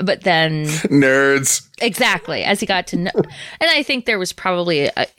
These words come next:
Speaker 1: I, I highly doubt that he was heavily <laughs> involved in the reenactment scene before then. So I'd be willing to bet he initially thought, it's like,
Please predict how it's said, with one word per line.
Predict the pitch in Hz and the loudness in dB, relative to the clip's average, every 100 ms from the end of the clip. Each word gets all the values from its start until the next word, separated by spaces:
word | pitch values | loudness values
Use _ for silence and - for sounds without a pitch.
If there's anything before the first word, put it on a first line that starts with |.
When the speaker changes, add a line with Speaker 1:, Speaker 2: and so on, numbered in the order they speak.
| - | -10
Speaker 1:
I, | 147 139 | -8 -4
I | 151 | -2
highly | 135 156 151 156 | -2 -2 0 0
doubt | 151 147 151 | 0 0 -2
that | - 147 | -4 -4
he | - 151 | -2 -2
was | 143 143 | 0 0
heavily | 143 165 165 | 0 2 4
<laughs> | 165 | 4
involved | 151 151 160 | 2 0 0
in | |
the | 151 | 0
reenactment | 135 156 135 143 143 185 185 | 0 0 0 -4 -4 -2 -2
scene | - 202 196 | -2 0 0
before | 196 214 208 | 0 0 0
then. | 208 214 | 2 0
So | 220 185 | 0 0
I'd | 165 160 | 0 0
be | 165 | 0
willing | 156 151 147 | 0 0 -2
to | 139 | -2
bet | 143 135 | -2 -2
he | - 139 | -4 -4
initially | 135 - 139 | -2 0 -2
thought, | 135 139 131 | -2 -2 -4
it's | - | -8
like, | - | -10